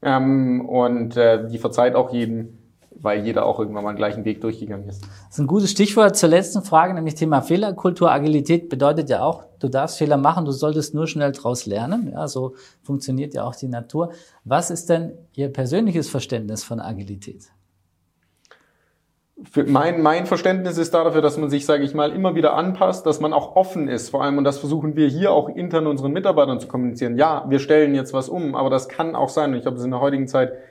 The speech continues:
Speaker 1: extrem wichtig, dass wir nächstes Jahr wieder umstellen müssen, ja, so dass wir sagen, es geht wieder einen anderen Weg, offen sein für Dinge, einfach, dass wir uns schneller anpassen, ja, dass wir schneller der Zeit anpassen. Ich glaube, das ist heutzutage wesentlich wichtiger wie vor zwanzig Jahren.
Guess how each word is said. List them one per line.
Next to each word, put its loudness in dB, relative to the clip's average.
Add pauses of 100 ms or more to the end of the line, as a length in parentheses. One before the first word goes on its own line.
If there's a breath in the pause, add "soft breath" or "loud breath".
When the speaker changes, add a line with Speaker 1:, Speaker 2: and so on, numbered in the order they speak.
(140 loud breath)
Speaker 1:
extrem 0
wichtig, -2 (300 loud breath)
dass -2
wir 0
nächstes 2
Jahr 2 (600)
wieder 0
umstellen 0
müssen, -8
ja, 0
so 2
dass 2
wir -2
sagen, 2
es -4
geht -4
wieder 4
einen 0
anderen 0
Weg, -2
offen 0
sein 2
für -2
Dinge, 0
einfach, -4 (1500 soft breath)
dass 0
wir 6
uns 2
schneller 2
anpassen, -2
ja, 0
dass -2
wir 2
schneller 2
der 4
Zeit 2
anpassen. 0
Ich -4
glaube, 2
das 2
ist 0
heutzutage 2
wesentlich 0
wichtiger 2
wie 0
vor 0
zwanzig -2
Jahren. 2